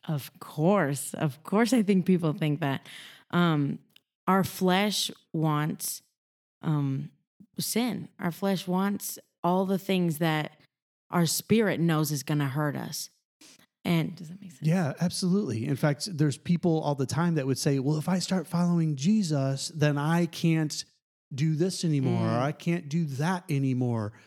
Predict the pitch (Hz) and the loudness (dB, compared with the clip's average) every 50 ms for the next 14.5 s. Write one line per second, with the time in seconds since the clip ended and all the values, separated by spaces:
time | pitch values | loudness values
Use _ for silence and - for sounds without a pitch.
0 | _ _ _ - - 165 - 185 170 165 156 - 214 226 202 - 147 127 147 156 | _ _ _ -4 -2 0 2 2 2 2 2 2 0 0 0 -2 -4 -2 0 0
1 | 180 196 165 185 160 - - 170 139 - 151 143 135 131 123 - - 160 147 139 | 0 0 0 0 -2 0 -2 -2 0 0 0 0 0 -2 -4 -4 -2 -2 0 0
2 | 131 127 135 156 151 147 135 127 120 120 120 117 120 120 147 147 - - 127 120 | 0 0 -2 -2 -2 -2 -2 -2 -2 -2 -2 -2 -4 -4 -6 -6 -4 -4 -4 -2
3 | 131 123 127 165 208 202 - - - - - - 170 160 151 - - 185 196 196 | -2 0 2 2 0 0 -4 -12 -16 -12 -6 -4 -4 -2 -2 -2 0 2 4 4
4 | 202 208 196 - 170 156 190 196 202 190 170 165 165 170 190 226 240 208 - - | 2 2 0 -4 -2 0 2 2 2 2 0 0 0 2 2 2 0 0 -2 -4
5 | - 160 143 151 147 135 139 135 135 131 135 131 - - - - _ _ - 160 | -4 -2 -2 -2 -2 -2 -2 -4 -6 -6 -8 -8 -10 -12 -14 -14 _ _ -6 -6
6 | 143 127 127 - 127 120 110 - 139 - - _ _ _ - - - - _ - | -6 -6 -6 -6 -6 -6 -6 -8 -12 -14 -16 _ _ _ -20 -20 -20 -20 _ -4
7 | - 165 156 151 147 139 135 139 160 143 - - - 147 160 135 131 127 127 131 | 0 0 0 2 0 -2 -2 -2 -4 -4 -4 -6 -6 -6 -4 -4 -4 -6 -8 -8
8 | - - - 151 139 123 127 131 147 151 175 170 - - 185 175 160 - - - | -10 -10 -10 -10 -8 -8 -8 -6 -4 -2 -2 0 2 2 2 2 0 -2 -2 0
9 | 190 202 220 214 208 202 233 247 254 254 247 220 - - - - - - _ _ | 0 0 0 0 -4 -4 -2 -2 -2 -2 -4 -6 -10 -14 -20 -20 -20 -20 _ _
10 | _ _ _ _ _ _ - 175 170 170 160 156 151 143 139 135 139 - _ _ | _ _ _ _ _ _ -4 -2 0 0 0 0 -2 -2 -4 -4 -8 -10 _ _
11 | _ _ _ _ _ - 175 147 185 185 190 196 196 165 165 170 165 165 165 160 | _ _ _ _ _ -12 -6 -2 -2 0 0 0 0 0 0 -2 0 -2 -2 -2
12 | 156 175 170 175 180 170 - - - - 190 170 165 156 147 - - 165 160 170 | 0 0 0 0 0 -4 -4 -4 -2 -2 0 0 0 -2 -2 -4 -4 -2 0 0
13 | 185 220 202 - - 185 165 - - - - 175 170 - - 170 170 175 180 180 | -2 -2 -4 -6 -4 -4 -4 -4 -4 -4 -4 -4 -4 -2 -2 0 0 2 0 0
14 | - - 175 165 160 160 151 151 143 | -2 0 2 2 2 2 2 0 -2